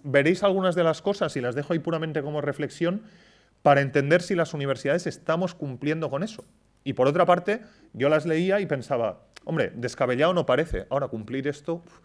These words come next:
tiene su miga, ¿no? O sea, bueno, pues dar un soporte personalizado, que probablemente todos digamos que lo damos, pero hay que ver hasta qué punto lo podemos cumplir,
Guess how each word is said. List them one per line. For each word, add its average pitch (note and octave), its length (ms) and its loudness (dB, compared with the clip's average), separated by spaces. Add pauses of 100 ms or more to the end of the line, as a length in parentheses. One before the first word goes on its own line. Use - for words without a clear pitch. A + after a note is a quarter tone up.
(420)
tiene C#3+ 220 0
su C#3 160 -8
miga, B2+ 260 -4
¿no? C#3 140 -10
O C#3+ 60 -10
sea, A2+ 320 -8 (440)
bueno, C#3 240 -2
pues A2+ 160 -4
dar C3 140 2
un C#3+ 100 -4
soporte C3 420 -2
personalizado, B2+ 840 -2 (120)
que - 80 -12
probablemente A#2 460 -4
todos D#3+ 320 0
digamos C3+ 320 -8
que - 80 -8
lo A#2 80 -2
damos, F3+ 240 -2
pero A#2+ 140 -2
hay B2+ 80 -2
que A#2 100 -4
ver B2 100 2
hasta A#2+ 220 -4
qué A#2 80 -6
punto B2 260 -8
lo A#2+ 80 -6
podemos A#2+ 320 -8
cumplir, D3+ 540 -4